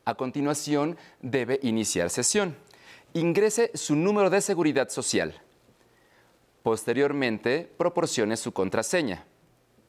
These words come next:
Después, debe capturar el texto de la imagen en el campo correspondiente. Es el método de seguridad que utiliza el sitio. Continúe pulsando en Iniciar sesión. Una vez dentro de la página,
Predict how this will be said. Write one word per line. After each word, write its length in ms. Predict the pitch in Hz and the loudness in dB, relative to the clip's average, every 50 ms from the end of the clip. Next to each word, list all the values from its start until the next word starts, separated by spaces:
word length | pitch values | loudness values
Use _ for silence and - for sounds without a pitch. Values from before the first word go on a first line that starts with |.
| _ _ _ _ - _ _ _ - - - - - _ _ _ _ _ | _ _ _ _ -20 _ _ _ -20 -20 -20 -20 -20 _ _ _ _ _
Después, 580 | - 110 131 135 - - - 151 160 160 - - | -2 -2 -2 -2 -2 -2 0 2 2 2 -2 -6
debe 320 | - 123 131 180 190 208 202 | -6 -2 0 0 0 2 0
capturar 540 | - 196 196 - - 175 165 165 165 165 - | 0 -2 -2 0 2 2 2 2 0 0 0
el 180 | - 127 120 - | -2 -2 -2 -2
texto 400 | - - 165 - - - 135 117 | -2 -2 -2 -2 0 -2 0 2
de 100 | 127 151 | 4 4
la 60 | 160 | 4
imagen 480 | 156 147 135 131 131 - 151 156 156 - | 4 2 2 0 0 -2 -4 -6 -4 -4
en 140 | - 110 107 | -2 0 0
el 140 | 101 98 - | 0 0 0
campo 320 | - 120 120 120 - 117 | 0 -2 -2 -2 -6 -4
correspondiente. 840 | - 117 110 107 107 - - 104 98 95 90 87 82 78 - 82 78 - - - - _ | -4 -2 0 0 -2 -2 -2 -2 -2 0 -2 -2 -2 -4 -6 -8 -10 -10 -14 -20 -6 _
Es 180 | - 143 143 - | 0 0 0 0
el 120 | 143 131 | -2 -2
método 360 | 135 147 156 151 156 143 143 | 0 0 0 2 2 4 4
de 80 | 143 147 | 4 2
seguridad 480 | 151 - 156 131 139 131 120 123 120 - | 2 0 0 0 2 2 2 2 0 -2
que 80 | - | -6
utiliza 380 | 127 - - 92 95 98 - 107 | -4 -4 -2 -2 0 0 0 -2
el 80 | 110 | -2
sitio. 340 | - - 170 165 - - - - - _ _ _ _ _ _ _ _ _ _ - - - - - - _ _ | 0 0 -2 -2 -4 -10 -14 -16 -20 _ _ _ _ _ _ _ _ _ _ -20 -20 -20 -20 -20 -20 _ _
Continúe 560 | - 156 170 190 - 202 180 170 160 151 156 156 | -2 0 0 0 0 0 2 4 4 4 2 2
pulsando 560 | 156 160 160 147 - 151 139 135 135 147 - - | 2 0 -2 0 0 -2 -2 0 0 0 0 2
en 220 | - 143 151 160 - | 0 0 0 -2 -2
Iniciar 540 | - 135 117 110 104 101 - - 123 120 120 - | -2 0 0 0 0 0 0 2 2 0 0 -2
sesión. 480 | - 113 101 - 104 90 82 76 67 - - _ _ _ _ _ _ _ _ _ _ _ _ _ _ _ _ _ _ _ _ _ _ _ _ _ _ _ _ _ _ _ _ _ _ _ _ - - - - - | -6 -8 -4 0 0 0 0 0 -6 -12 -18 _ _ _ _ _ _ _ _ _ _ _ _ _ _ _ _ _ _ _ _ _ _ _ _ _ _ _ _ _ _ _ _ _ _ _ _ -20 -20 -20 -10 -4
Una 220 | - 247 254 247 | 0 2 4 6
vez 240 | 220 226 226 165 - - | 6 4 4 2 -2 -2
dentro 320 | 143 147 202 220 208 220 | 0 0 0 2 2 2
de 80 | 202 180 | 4 4
la 160 | 156 123 - | 4 2 2
página, 480 | - 113 110 - 113 101 104 113 139 | 0 -2 -2 -2 -6 -4 -4 -4 -4